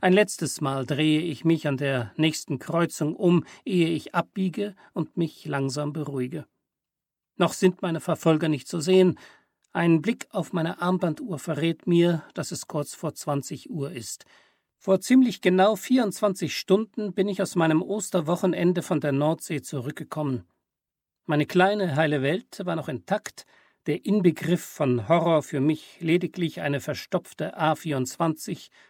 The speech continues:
zwischen dem Autobahnkreuz Wittstock-Dosse und dem Speckgürtel von Berlin. Gefühlt die halbe Republik rollte über die Autobahnen, und das begann bereits, da schmeckte ich noch das Salz des Meeres in der Luft.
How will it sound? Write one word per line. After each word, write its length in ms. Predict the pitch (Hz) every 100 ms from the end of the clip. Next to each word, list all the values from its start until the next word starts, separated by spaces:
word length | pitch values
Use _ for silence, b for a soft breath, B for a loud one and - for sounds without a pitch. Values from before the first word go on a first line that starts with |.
| b
zwischen 320 | - 151 151
dem 160 | 147 160
Autobahnkreuz 840 | 160 170 143 139 - 156 143 147
Wittstock-Dosse 1000 | 156 - - 139 - - 175 156 190 170 b b b b
und 280 | 170 127 -
dem 180 | 143 127
Speckgürtel 800 | - - 156 - - 151 - 139
von 220 | 143 127
Berlin. 480 | 135 147 147 139 - _ _ _ _ _ _ _ _ _ _ -
Gefühlt 540 | 160 247 262 254 -
die 120 | 185
halbe 280 | 156 175 170
Republik 640 | 170 - 151 185 190 - -
rollte 400 | 135 147 156 170
über 200 | 151 147
die 140 | 151
Autobahnen, 680 | 180 165 170 156 170 170 160 B B B B B _
und 220 | 208 180
das 140 | 208 -
begann 360 | 180 170 233
bereits, 560 | 233 196 196 240 - -
da 180 | 202 175
schmeckte 460 | - 185 185 -
ich 180 | 175 180
noch 160 | 185 -
das 220 | 170 -
Salz 340 | 180 180 -
des 220 | 180 156
Meeres 540 | 175 165 180 175 160 -
in 100 | 131
der 100 | 127
Luft. 540 | 127 127 - - -